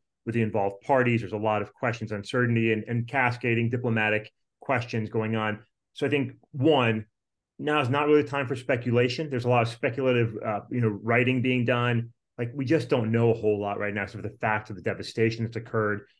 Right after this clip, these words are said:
And like you said, Israel's pr-, executing a very aggressive counteroffensive, as one should, should <laughs> expect, right? So that, that's one. Two,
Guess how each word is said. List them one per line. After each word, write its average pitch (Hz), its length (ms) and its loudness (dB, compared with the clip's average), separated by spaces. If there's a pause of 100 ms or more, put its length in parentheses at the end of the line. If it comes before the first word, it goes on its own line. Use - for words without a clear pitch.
(160)
And 117 100 0
like 113 180 0
you 110 80 -2
said, 110 200 -2
Israel's 113 360 2 (140)
pr-, - 80 -6 (420)
executing 113 680 -4 (280)
a 117 60 -2
very 113 340 2
aggressive 113 580 -2
counteroffensive, 110 1000 -2 (420)
as 131 280 4
one 113 500 0 (200)
should, 117 400 -6
should - 200 -6
<laughs> - 0 -
expect, - 580 -8 (340)
right? 110 240 2
So 127 100 0
that, 131 140 2
that's 131 220 0
one. 117 340 0 (120)
Two, 117 600 4